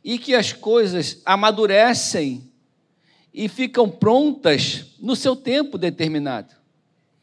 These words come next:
Nós vivemos uma geração que tá acostumado a ter tudo a tempo e a hora, que tá acostumado a ter a-, as coisas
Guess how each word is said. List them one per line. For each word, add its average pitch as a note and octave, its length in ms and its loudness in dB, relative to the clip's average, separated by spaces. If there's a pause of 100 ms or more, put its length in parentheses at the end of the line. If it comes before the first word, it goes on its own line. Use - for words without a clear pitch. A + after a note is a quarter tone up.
(380)
Nós A3 320 2 (200)
vivemos A#3 480 0
uma A#3 200 -2
geração A3 640 -4
que B3 320 -12 (960)
tá B3 60 4
acostumado B3 580 -2
a A#3 80 2
ter A3+ 160 -2
tudo A#3+ 480 -6
a G#3 140 -2
tempo A3 480 -4
e F#3 80 0
a D#3 80 2
hora, A#2+ 360 -6 (600)
que G#3+ 80 -20
tá B3+ 100 0
acostumado B3 580 -2
a A3+ 60 0
ter A3+ 220 -2
a-, G#3+ 60 2
as F3 200 -4
coisas A#3 580 2